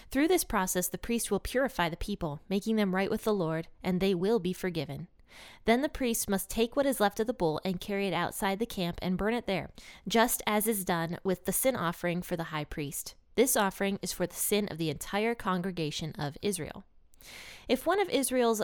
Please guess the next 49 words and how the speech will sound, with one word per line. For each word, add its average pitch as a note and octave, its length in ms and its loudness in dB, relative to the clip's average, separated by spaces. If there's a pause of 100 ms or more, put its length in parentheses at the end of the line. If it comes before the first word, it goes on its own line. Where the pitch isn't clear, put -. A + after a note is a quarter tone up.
(100)
leaders F#3+ 600 0
sins A#3+ 420 0
by G3 180 0
violating G3 580 2
one F#3 120 2
of F#3 80 0
the G3+ 60 -2
commands D#3+ 460 -4
of E3 120 -6
the E3 100 0
Lord F#3 300 0
his A#3+ 180 0
God E3+ 260 0
but F3 120 -4
doesn't F3 320 0
realize F3 460 0
it, D#3 180 -2
he - 180 -2
is A3+ 100 2
still G3 280 2
guilty. E3 440 -4 (640)
When A#3 200 2
he D#4+ 100 0
becomes C4 360 -2
aware G3 220 2
of G#3+ 80 0
his C4 140 0
sin, F3 260 0
he F#3 160 -4
must F#3 300 0
bring G#3+ 360 0
as G3+ 140 -2
an A3 140 -2
offering F3 420 -4
a D#3 60 -4
male F3 280 2
goat E3+ 400 0
with E3+ 200 -4
no D#3 180 -2
defects. - 720 -6 (320)
He A3+ 140 2
must G#3 200 2
lay G#3+ 120 4
his B3 120 2
hand A#3 300 0
on F#3 140 -2
the F3+ 60 0
goat's F#3 300 0
head E3+ 220 -2